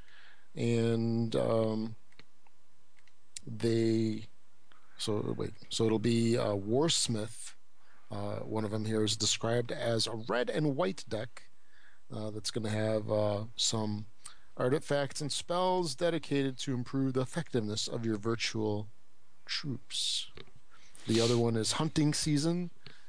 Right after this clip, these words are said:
It's a green deck, uh, that focuses on oversized creatures that trample your foes.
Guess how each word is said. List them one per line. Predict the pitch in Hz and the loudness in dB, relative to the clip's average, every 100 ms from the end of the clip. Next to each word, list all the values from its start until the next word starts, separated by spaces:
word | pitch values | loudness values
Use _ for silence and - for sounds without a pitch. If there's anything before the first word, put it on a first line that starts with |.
| - | -6
It's | 110 | -4
a | - | -4
green | 95 107 120 143 135 | -4 0 4 6 6
deck, | 104 123 - - | 4 0 -4 -6
uh, | 139 110 | -2 -2
that | 104 104 | -2 -4
focuses | - 107 107 - 120 110 | -2 -2 0 0 0 0
on | - 127 123 | 0 0 2
oversized | - 175 170 - 123 117 | 2 2 2 4 2 2
creatures | - 107 - 104 101 - - - - - | -2 -4 -2 -2 -4 -6 -8 -8 -8 -6
that | 220 | -4
trample | - - 135 110 113 107 113 | -2 2 2 2 0 -2 -2
your | - 110 | -4 -6
foes. | 104 104 95 87 90 - - | -4 -6 -6 -6 -4 -4 -4